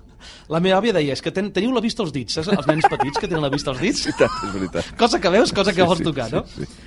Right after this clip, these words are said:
Speaker 1: Bueno, hem d'anar amb silenci, què? Perquè, mira, aquí són tres quarts de quatre de la tarda, eh, ja veus que hi ha gent treballant allà,
Speaker 2: Sí.
Speaker 1: doncs, eh,
Speaker 2: No, no.
Speaker 1: hi, hi,
Speaker 2: No,
Speaker 1: hi.
Speaker 2: bueno,
Speaker 1: Eh,
Speaker 2: és igual.
Speaker 1: sí.
Speaker 2: Ni
Speaker 1: Eh,
Speaker 2: con-, ni con-, ni con-, ni contesten ni res, eh, bueno, sí.
Speaker 1: No, home, estan molt, molt, eh,
Speaker 2: Sí,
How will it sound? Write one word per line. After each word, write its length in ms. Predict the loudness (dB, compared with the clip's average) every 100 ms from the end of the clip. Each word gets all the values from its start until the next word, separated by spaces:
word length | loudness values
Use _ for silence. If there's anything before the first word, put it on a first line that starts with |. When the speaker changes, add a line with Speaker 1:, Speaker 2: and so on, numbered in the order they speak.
| -4
Speaker 1:
Bueno, 140 | -2
hem 60 | 0
d'anar 100 | -2
amb 80 |
silenci, 340 | -2 -2 -2 -2
què? 140 | -4
Perquè, 240 | -4 -6 -4
mira, 180 | -4
aquí 140 | -4 -6
són 160 | -4
tres 180 | -4 -6
quarts 200 | -6 -6
de 60 | -6
quatre 260 | -6 -6
de 60 | -6
la 120 | -6
tarda, 400 | -4 -4 -4 -6 -10 -20 -12
eh, 160 | -10 -8
ja 60 | -10
veus 160 | -10
que 80 | -8
hi 40 | -8
ha 40 |
gent 140 | -8 -6
treballant 340 | -8 -8 -8
allà, 220 | -2 0
Speaker 2:
Sí. 60 | 0
Speaker 1:
doncs, 160 | -2
eh, 360 | -6 -6 -8 -10 -6
Speaker 2:
No, 100 | 0
no. 160 | 2 2
Speaker 1:
hi, 160 | -2 -6
hi, 380 | -8 -8 -10 -14 -14
Speaker 2:
No, 120 | -8
Speaker 1:
hi. 40 | -6
Speaker 2:
bueno, 220 | -6 -8 -16 -20 -18
Speaker 1:
Eh, 140 | -14 -12
Speaker 2:
és 80 |
igual. 180 | -12 -14 -16 -20
Speaker 1:
sí. 120 | -18 -18 -18 -20 -20 -20 -20 -20 -16 -10
Speaker 2:
Ni 60 |
Speaker 1:
Eh, 400 | -6 -6 -6 -6
Speaker 2:
con-, 100 | -6 -6
ni 120 | -4
con-, 160 | -2 -2
ni 80 |
con-, 120 | -4 -8
ni 80 | -6
contesten 460 | -6 -6 -6 -6
ni 80 | -8
res, 280 | -10 -16 -16
eh, 60 | -16
bueno, 160 | -16 -18 -18
sí. 100 | -12
Speaker 1:
No, 140 | -10
home, 120 | -8 -12
estan 400 | -14 -16 -12 -8
molt, 200 | -8 -6
molt, 380 | -8 -8 -8
eh, 20 |
Speaker 2:
Sí, 60 | -6